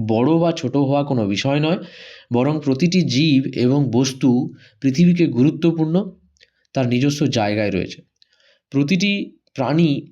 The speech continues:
বা বস্তু তার নিজস্ব বৈশিষ্ট্য, শক্তি এবং সীমাবদ্ধতা নিয়ে কাজ করে। পৃথিবীতে সব কিছু আলাদা আলাদা ভূমিকা পালন করে এবং এটি একে অপরকে পরিপূরক করে।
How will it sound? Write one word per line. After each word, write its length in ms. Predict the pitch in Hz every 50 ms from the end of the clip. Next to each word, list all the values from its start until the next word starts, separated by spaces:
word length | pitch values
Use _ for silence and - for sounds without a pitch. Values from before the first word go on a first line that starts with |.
| _ -
বা 140 | 127 127 117
বস্তু 340 | 107 123 135 135 - - 160
তার 120 | 156 143
নিজস্ব 340 | 127 120 120 131 127 - 135
বৈশিষ্ট্য, 760 | 110 98 110 120 123 131 170 165 165 - - 170 175 - -
শক্তি 720 | - - - 139 143 139 - - - 175 180 180 175 - -
এবং 200 | 127 120 120 120
সীমাবদ্ধতা 680 | 113 - - 135 147 160 160 160 170 143 151 147 147 139
নিয়ে 140 | 135 131 127
কাজ 220 | 127 92 87 -
করে। 180 | - - - - - _ _ - - _ _ _ -
পৃথিবীতে 440 | 131 131 131 151 180 190 190 202
সব 320 | 190 - - - 135 135 147
কিছু 260 | 160 165 170 180 165
আলাদা 300 | - 107 113 123 131 147
আলাদা 200 | 151 156 147 156
ভূমিকা 400 | 143 104 107 104 110 120 143 147
পালন 260 | 143 151 156 151 147
করে 200 | 147 151 151 175 170 - - - - - _
এবং 320 | 131 143 160 170 160 -
এটি 500 | - 117 127 131 180 180 170 160 160 160 - - - - - _
একে 300 | - 110 123 135 185 185
অপরকে 460 | 175 156 135 139 135 120 156 196 240 233 233 -
পরিপূরক 460 | - 139 143 143 139 117 107 98 - -
করে। 180 | - - -